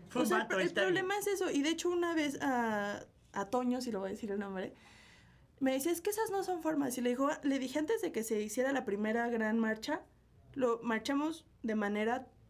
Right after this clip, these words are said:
Speaker 2: pacífica,
Speaker 1: Pacífica.
Speaker 2: de noche, hubo velas, hubo fotografías de cada una de las que estaban muertas y desaparecidas,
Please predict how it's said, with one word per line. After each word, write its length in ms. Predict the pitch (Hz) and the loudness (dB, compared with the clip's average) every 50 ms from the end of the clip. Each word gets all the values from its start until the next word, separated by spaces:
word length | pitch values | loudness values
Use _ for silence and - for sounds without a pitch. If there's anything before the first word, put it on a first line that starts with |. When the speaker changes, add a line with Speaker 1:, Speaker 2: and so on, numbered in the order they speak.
| - - | -8 -6
Speaker 2:
pacífica, 480 | 208 185 - 240 240 277 262 - 285 | -6 -4 -4 -4 -4 -4 -2 0 0
Speaker 1:
Pacífica. 180 | 294 339 392 - - | 0 0 -2 -6 -8
Speaker 2:
de 120 | - 208 196 | -4 -4 -2
noche, 460 | 196 202 220 226 226 302 311 339 330 - | -2 -2 -4 -4 -2 -4 -4 -4 -4 -2
hubo 260 | - 247 214 214 208 | 0 0 2 2 0
velas, 460 | 202 208 208 226 247 294 370 - - - | 0 0 0 0 0 -2 -4 -6 -8 -4
hubo 220 | - 240 233 233 | -2 0 0 0
fotografías 560 | 226 214 180 196 196 202 196 196 - 220 214 214 | -2 -4 -6 -6 -6 -6 -4 -4 -2 -2 -2 -2
de 100 | 220 214 | -2 -2
cada 240 | - 214 202 214 208 | 0 -2 0 0 0
una 280 | 208 208 208 208 202 | -2 -2 -2 -4 -2
de 140 | 202 196 185 | -2 -2 -2
las 180 | 185 180 175 175 | -2 -4 -4 -6
que 60 | - | -10
estaban 420 | - - 208 196 202 202 208 - - - | -10 -6 -4 -2 -2 -2 -4 -6 -6 -6
muertas 400 | 202 202 202 202 202 220 214 220 | -4 -4 -4 -2 -4 -4 -6 -4
y 80 | 202 | -6
desaparecidas, 880 | 190 185 - - 196 - 185 175 180 175 - 214 220 254 311 339 - | -6 -8 -8 -8 -8 -6 -4 -4 -4 -4 -4 -4 -4 -4 -4 -6 -10